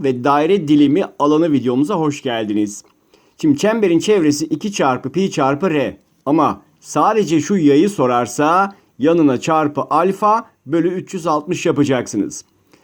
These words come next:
Alfa yüz yirmi, yarıçapı on iki olan bu çemberde A B yay uzunluğunu gelin beraber hesaplayalım. Pi üç alın, iki çarpı üç çarpı r yerine yarıçapı yaz, alfa yerine yüz yirmi,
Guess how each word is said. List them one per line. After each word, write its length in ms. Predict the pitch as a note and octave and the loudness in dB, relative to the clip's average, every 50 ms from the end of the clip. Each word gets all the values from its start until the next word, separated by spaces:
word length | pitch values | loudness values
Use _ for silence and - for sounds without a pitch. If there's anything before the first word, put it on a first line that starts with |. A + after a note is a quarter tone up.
| _ _ _ _ _ - | _ _ _ _ _ -2
Alfa 540 | E3+ G#3+ C4+ C#4+ C#4+ C4+ A#3+ B3 C#4 E4+ D#4 | 0 2 2 2 2 0 0 0 0 -2 -6
yüz 260 | B3 F#3 F#3 D#3+ D3+ E3+ | -6 -6 -4 -4 -2 -2
yirmi, 300 | F#3 F3+ - D#3 C3 - _ _ _ _ _ - | 0 0 0 -2 -2 -6 _ _ _ _ _ -4
yarıçapı 500 | A2 C#3 F#3 G#3 G#3 - G#3 F3+ D3 - | -2 0 0 0 0 -2 -2 -2 -2 -2
on 160 | - G3 G#3 | 0 2 2
iki 200 | G#3+ F#3+ C3 E3 | 2 2 2 2
olan 420 | C3+ C3 C3 C3 C#3 D#3 F#3+ G3 - _ _ _ _ | 2 2 2 0 0 -2 -2 -6 -12 _ _ _ _
bu 140 | - D3+ G#3 | -8 -8 -6
çemberde 880 | G3+ - G3+ E3 D3 C#3 C3 B2+ B2 A#2 A2+ A2 C3 C3+ C#3+ D3 D3+ - _ | -4 -2 -2 0 2 2 2 0 0 -2 -2 -2 0 0 0 -2 -4 -8 _
A 280 | - C#3+ D3+ D#3+ E3 D3+ | -2 0 2 2 0 0
B 60 | F#3+ | 0
yay 260 | F#3+ F#3 F3+ G3+ G#3 | 0 2 2 2 2
uzunluğunu 420 | G#3 F3 C3+ C#3 C#3 B2+ B2 B2 C3+ | 2 2 2 2 2 2 2 2 2
gelin 300 | C#3+ F3+ F#3+ F3 D3 C#3+ | 2 2 2 2 2 2
beraber 360 | D3 C#3+ C#3 C3+ C#3 E3 E3+ | 2 2 0 0 0 0 0
hesaplayalım. 640 | E3 D3 - D#3+ D3 D3 C#3+ D3+ C#3+ C3 A#2 G2+ - _ _ _ _ _ _ _ _ - | -2 -2 -2 -2 -2 -2 0 0 0 0 -2 -4 -10 _ _ _ _ _ _ _ _ -4
Pi 240 | G#3+ B3 B3+ B3+ | 0 2 2 2
üç 180 | B3 B3 G#3 A3+ | 2 0 0 0
alın, 300 | F#3+ D3+ C3 A2 G#2 - - | 0 2 0 0 -2 -4 -8
iki 180 | A#2+ - B3+ | -8 -6 -6
çarpı 400 | - - G3+ D3+ D3 C#3+ C#3 E3 | -2 0 0 0 0 0 -2 -4
üç 160 | F#3 G#3 G3+ - | -4 -4 -4 -2
çarpı 460 | - E3+ D3 C3+ - - G#2 F2+ - - _ - | 0 0 0 0 -2 -4 -6 -8 -8 -12 _ -4
r 180 | A#2+ D#3 F#3 G3 | -2 0 2 2
yerine 260 | F#3+ E3 D3 B2+ A#2+ | 2 2 2 0 0
yarıçapı 460 | A#2+ C3+ D#3+ G3 G3+ A3 G#3+ G3+ G3+ | 0 0 0 0 0 -2 -2 0 0
yaz, 300 | G3+ G3 G3 G3+ G3+ - - _ _ _ | 0 2 0 0 -2 -6 -12 _ _ _
alfa 340 | - C#3+ E3 F#3+ F3+ F3+ E3 | -2 0 0 0 0 0 2
yerine 300 | D#3 D3 C#3 B2+ B2 A2+ | 2 4 4 2 2 2
yüz 280 | A#2 C#3 D#3+ D3+ C#3+ | 2 2 0 0 0
yirmi, 360 | E3 F#3 F3 F#3 G#3 A3 A3 | 0 0 2 2 0 0 -2